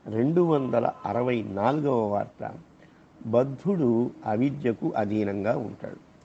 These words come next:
అంతే, ఆ అవిద్య చెప్పినట్లు నాటకం ఆడాల్సిందే. శాస్త్రం చదివినవాడు పుణ్యపాపాల అధీనంలో ఉంటాడు. ఇది చేస్తే పుణ్యంట, అది చేస్తే పాపం అంటూ.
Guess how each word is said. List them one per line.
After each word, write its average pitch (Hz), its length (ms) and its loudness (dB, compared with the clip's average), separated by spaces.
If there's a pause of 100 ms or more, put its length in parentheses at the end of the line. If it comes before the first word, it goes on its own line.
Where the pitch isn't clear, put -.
(420)
అంతే, 143 300 -4 (760)
ఆ 123 60 4
అవిద్య 113 360 4
చెప్పినట్లు 110 520 -4
నాటకం 117 480 -2
ఆడాల్సిందే. 104 600 0 (680)
శాస్త్రం 170 460 0
చదివినవాడు 151 960 2 (500)
పుణ్యపాపాల 156 760 2
అధీనంలో 110 680 -2
ఉంటాడు. 110 400 -4 (460)
ఇది 117 260 0
చేస్తే 113 320 -2
పుణ్యంట, 104 520 -2 (420)
అది 117 260 0
చేస్తే 107 300 -2
పాపం 95 500 -6
అంటూ. 92 260 -10